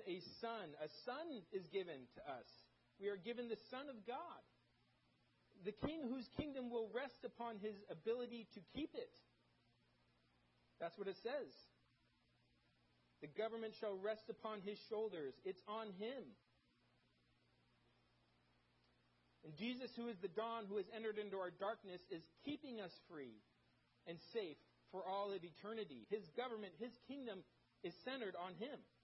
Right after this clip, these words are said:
Isaiah prophesied that his kingdom will have no end. That's what it says.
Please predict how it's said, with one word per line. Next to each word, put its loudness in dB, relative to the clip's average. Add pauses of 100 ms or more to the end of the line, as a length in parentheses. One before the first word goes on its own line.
(600)
Isaiah 4
prophesied 2
that 0
his 0
kingdom -2
will 2 (240)
have 2
no 0
end. -2 (280)
That's -2
what -2
it -10
says. -2